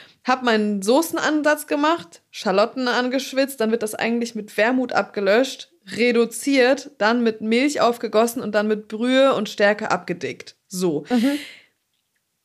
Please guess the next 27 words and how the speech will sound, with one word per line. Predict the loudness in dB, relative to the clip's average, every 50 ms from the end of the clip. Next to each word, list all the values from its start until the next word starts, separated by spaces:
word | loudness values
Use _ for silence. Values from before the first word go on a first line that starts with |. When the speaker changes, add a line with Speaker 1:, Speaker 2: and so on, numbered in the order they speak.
| _ _
Speaker 1:
Ich | 0 0 2 2
hatte | 0 0 2 2 2 2
aber | 2 2 2 2
schon | 2 2 2 2 2 2
sehr | 4 4 2 2
viel | 2 0 -2 -2
Zeit | -2 0 2 2 2 2
an | 0 -2 0
meinem | 0 2 2 0 0 -2 -2
Podest | -2 -2 0 0 0 0 0 -2
da | -4 -2
verplempert | -2 -4 -4 0 0 2 2 0 0 -2 -2
und | -2 -2 2
wusste, | 2 2 2 2 2 -2
ich | -2 0 2 2
muss | 2 2 2 0 -2
wieder | -2 0 0 0
zu | 0 0
den | 0 0 0 0
Kandidaten, | 0 0 0 0 0 0 0 2 2 2 2 0 -2 -2 -2 -2 -2 -2 -2
hab | -2 -2 -2 -6 _ -6
einfach | -2 0 0 0 -2 -4 -6 -2 0
Wermut | 2 2 4 4 2 2 0
und | -2 -6 -2
Milch | 2 2 4 4 4 2
da | 0 0
reingekippt, | 2 2 2 2 2 0 -2 -4 -4 0 0 0 0 0 -4 -12